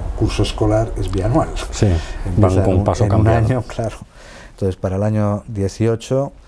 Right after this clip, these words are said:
Speaker 1: dos millones doscientos mil, eh, eso ha permitido ampliar, lógicamente, la aportación que hace la Consejería por cada alumno de recursos específicos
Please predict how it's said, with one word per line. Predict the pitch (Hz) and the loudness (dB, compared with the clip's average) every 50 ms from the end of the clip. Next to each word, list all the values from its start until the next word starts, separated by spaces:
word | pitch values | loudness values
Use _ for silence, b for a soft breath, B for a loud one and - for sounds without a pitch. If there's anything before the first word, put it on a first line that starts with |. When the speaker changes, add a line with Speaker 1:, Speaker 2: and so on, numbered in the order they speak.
| B B B B B B B B B | B B B B B B B B B
Speaker 1:
dos | 101 101 90 90 | -2 -2 -2 0
millones | 98 92 95 92 90 90 | 0 0 0 0 -2 -2
doscientos | 92 87 - - 95 92 87 98 98 - - | -4 -4 -4 -4 -4 -2 -2 -2 -2 -2 0
mil, | 110 107 110 113 117 113 - - - - - | 0 0 0 0 -2 -6 -10 -18 -20 -18 -12
eh, | - 104 92 98 95 - | -8 -6 -6 -6 -6 -6
eso | 95 87 - - 92 92 | -8 -8 -4 -2 -2 0
ha | 95 92 | -2 -2
permitido | - 101 95 92 92 90 90 - 117 131 131 113 92 85 | -2 -2 -2 0 -2 -2 -4 -2 0 0 0 0 0 -2
ampliar, | 85 87 85 - - 90 98 107 104 90 | -4 -6 -8 -6 -4 -2 0 0 0 0
lógicamente, | 92 95 90 - 92 85 87 95 101 104 104 - - 80 | -2 -6 -6 -8 -8 -8 -6 -4 -4 -4 -6 -6 -8 -8
la | 80 80 | -8 -8
aportación | 80 - 87 82 - 87 87 - - 92 90 87 | -8 -8 -10 -8 -6 -8 -8 -6 -4 -6 -4 -4
que | - | -4
hace | 90 - - | -6 -4 -4
la | 87 85 | -4 -4
Consejería | 82 87 87 87 - 95 - - 95 87 92 90 92 95 92 | -4 -4 -6 -6 -6 -6 -4 -4 -2 -2 0 0 0 -2 -2
por | - 90 87 | -4 -6 -6
cada | - 92 87 85 82 | -4 -4 -2 -2 -2
alumno | 87 87 90 90 90 87 90 92 90 | -2 -2 -2 -2 -2 -2 0 0 0
de | 82 80 | -2 -2
recursos | 78 82 - - 87 82 - - 76 - | -4 -6 -6 -8 -8 -10 -8 -8 -8 -6
específicos | 82 - - 92 85 - 107 - - 92 - - 101 113 117 - | -6 -6 -4 -4 -2 0 0 0 -2 -4 -2 0 -2 -2 -2 -4